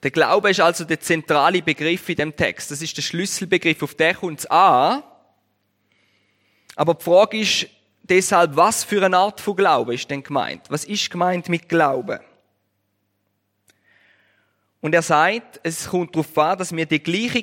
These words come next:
Glaube haben, wie ihn der Abraham hatte. Die gleiche Art von Glauben.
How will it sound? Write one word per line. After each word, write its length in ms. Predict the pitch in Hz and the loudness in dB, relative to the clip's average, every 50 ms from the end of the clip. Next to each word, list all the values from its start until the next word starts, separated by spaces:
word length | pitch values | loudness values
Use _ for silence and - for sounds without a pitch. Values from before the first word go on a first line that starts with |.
| - 214 175 | -4 -8 -6
Glaube 520 | - 156 151 143 151 175 208 208 - 180 | -2 0 0 2 2 0 0 -2 -2 -2
haben, 300 | 175 175 175 180 175 151 | 0 -2 -2 -4 -6 -6
wie 80 | 156 170 | -4 -4
ihn 180 | 160 156 151 139 | -2 -2 -2 0
der 100 | 143 139 | 2 4
Abraham 540 | 139 147 156 - - 147 139 143 147 147 143 - | 4 4 2 2 0 0 0 0 0 -2 -4 0
hatte. 640 | 156 139 139 147 151 113 98 - _ - - - - _ _ | 2 2 2 2 0 -4 -6 -8 _ -16 -18 -18 -18 _ _
Die 100 | 143 135 | -8 -4
gleiche 480 | - 160 185 208 202 220 175 175 160 - | -2 -2 -2 0 -2 -2 -4 -4 0 2
Art 320 | 139 147 160 175 170 - | 4 4 4 2 0 -2
von 160 | - - 160 | -6 -8 -4
Glauben. 480 | 135 143 131 127 143 156 156 143 120 - | -2 -2 0 2 0 0 0 0 -2 -4